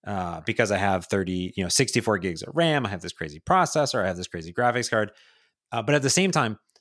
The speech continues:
the M one processor, the more I use it, the more I seem to enjoy it. And it's very delightful to run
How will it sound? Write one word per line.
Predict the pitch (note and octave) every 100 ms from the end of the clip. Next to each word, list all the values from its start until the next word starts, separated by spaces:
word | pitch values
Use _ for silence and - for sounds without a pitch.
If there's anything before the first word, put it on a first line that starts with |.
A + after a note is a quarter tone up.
| _
the | C3 -
M | D#3+
one | D#3+ C#3
processor, | - B2 C3 A#2 G2 G#2+
the | G#2
more | A2 B2 A#2
I |
use | G2 F2+ G2 A2
it, | A#2
the | G2+
more | F#2 F2+
I |
seem | F2+ G2 F2
to | D2+
enjoy | D#2 E2 B2+ D#3+
it. | G3+ G3+ - - _ _ -
And | A#2+ A#2+ A#2
it's | G#2
very | G#2+ B2+ C#3 C#3
delightful | G2+ A2 G2+ G#2 A2 - G2+ F#2
to | G2
run | F2+ F#2 F2+ F2